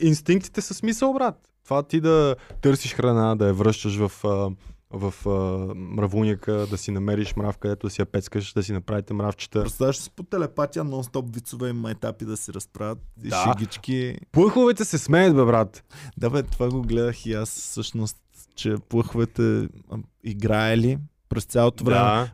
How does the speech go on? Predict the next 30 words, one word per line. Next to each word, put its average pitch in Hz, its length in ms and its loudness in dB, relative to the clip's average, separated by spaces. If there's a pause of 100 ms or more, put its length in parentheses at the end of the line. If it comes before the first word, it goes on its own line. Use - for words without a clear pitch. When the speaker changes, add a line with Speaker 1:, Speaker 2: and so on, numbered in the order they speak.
Speaker 2:
В 113 160 0
плъх 135 320 2
колониите 139 960 4
си 139 240 0
играят 123 540 2
плъховете 120 640 2
през - 220 -2
цялото 113 460 2
време, 107 360 2
забавляват 117 800 2
се - 160 2
и 190 200 4
се 139 160 -6
смеят. 131 440 0
Speaker 1:
Да, 101 380 0 (100)
да, 98 380 -2 (120)
да. 92 200 -6 (840)
А 120 120 0
ние 147 220 4
се 135 160 -8
чудиме, 139 420 4
брат, 120 360 2
а, 110 440 4
за 101 240 -2
други 101 340 2
неща. 95 480 -6 (920)
Или 107 140 2
за 101 140 0
нещо, 120 260 0
което 127 300 0